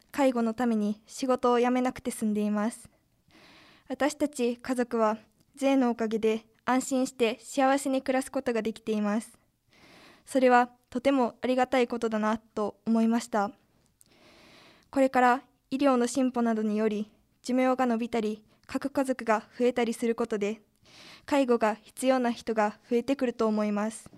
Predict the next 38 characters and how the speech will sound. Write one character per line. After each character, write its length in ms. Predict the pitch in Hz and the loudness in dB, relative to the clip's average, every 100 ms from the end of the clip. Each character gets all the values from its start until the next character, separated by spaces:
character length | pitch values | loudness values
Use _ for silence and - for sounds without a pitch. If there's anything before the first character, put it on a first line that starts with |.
| - _ _ _ - - - - - - - | -20 _ _ _ -20 -20 -20 -20 -20 -20 0
介 200 | 285 269 | 2 2
護 120 | 240 | 2
が 240 | 226 220 _ | 2 -2 _
必 260 | - 233 254 | -16 -6 0
要 120 | 254 | 2
な 120 | 240 | 2
人 200 | 233 - | -2 -2
や 200 | 220 214 214 _ _ _ | 0 0 -4 _ _ _
介 200 | - 285 | -2 0
護 120 | 247 | 2
を 60 | 233 | 0
す 160 | 233 240 | -2 -2
る 80 | |
人 220 | 247 - 226 | -2 -2 -2
が 220 | 214 - _ - - - - | -4 -6 _ -20 -20 -18 -4
安 280 | 269 277 | 0 0
心 220 | 277 285 285 | 0 -2 -2
し 60 | |
て 220 | - 240 | 0 -2
生 260 | 233 - 247 | -2 -4 -2
活 260 | 247 240 233 | -4 -8 -10
し 60 | |
て 160 | - 240 | -4 -4
い 60 | |
く 60 | 233 | -4
た 140 | 254 | -4
め 100 | 240 | -2
に 120 | 226 214 | 0 -2
は、 180 | 208 208 _ _ _ _ _ _ _ - | -2 -6 _ _ _ _ _ _ _ -4
医 80 | |
療、 300 | 247 233 220 220 _ _ _ | 2 2 2 -4 _ _ _
介 240 | - 247 | -2 0
護、 240 | 226 214 220 _ - - - - | 2 0 -4 _ -20 -20 -20 -12
福 200 | - 240 | -8 -2
祉 140 | 277 262 | 0 0
な 120 | 247 | 0
ど 100 | 233 | 0
の 220 | 220 214 | 0 -2